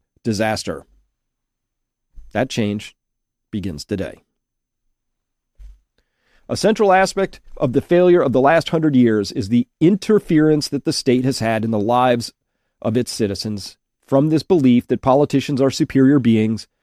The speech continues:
that must govern the destinies of each of us. An institutional scaffolding emerges that makes that no one can work, trade, move, be educated without their permission.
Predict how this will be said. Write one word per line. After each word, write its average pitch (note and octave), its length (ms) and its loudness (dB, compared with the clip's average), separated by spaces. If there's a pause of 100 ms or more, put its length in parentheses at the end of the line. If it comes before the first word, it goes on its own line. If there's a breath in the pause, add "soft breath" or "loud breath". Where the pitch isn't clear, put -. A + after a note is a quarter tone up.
(140)
that - 160 2
must C#3 360 0
govern C3+ 560 2
the C3 80 2
destinies C3 580 0
of B2+ 80 -2
each A#2+ 180 -2
of A2 80 -6
us. A#2 340 -8 (360)
An D3+ 100 2
institutional G3 680 2
scaffolding D#3 720 0
emerges C#3+ 420 2
that - 140 -2
makes D3 320 0
that C#3+ 220 0 (440)
no D3+ 220 4
one A3+ 200 4
can G3+ 160 2
work, F3 400 0 (160)
trade, F3 500 2
move, F3 440 2 (340)
be G3 180 2
educated F3 680 2 (220)
without D3 420 2 (240)
their A#2 400 0
permission. G#2+ 560 -6